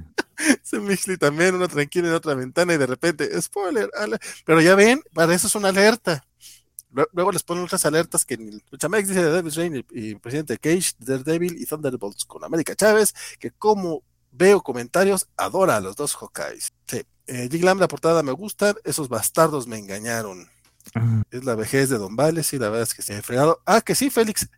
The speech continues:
Speaker 1: le preguntaba sobre veinte noventa y nueve,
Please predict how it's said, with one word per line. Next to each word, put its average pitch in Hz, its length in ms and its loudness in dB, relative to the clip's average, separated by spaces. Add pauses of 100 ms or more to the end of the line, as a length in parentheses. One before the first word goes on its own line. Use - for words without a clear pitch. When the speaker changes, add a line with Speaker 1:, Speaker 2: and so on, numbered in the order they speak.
Speaker 1:
le 120 140 -2
preguntaba 110 760 0 (460)
sobre 123 320 -6
veinte 139 280 -2
noventa 107 300 -6
y 117 40 -2
nueve, 196 280 2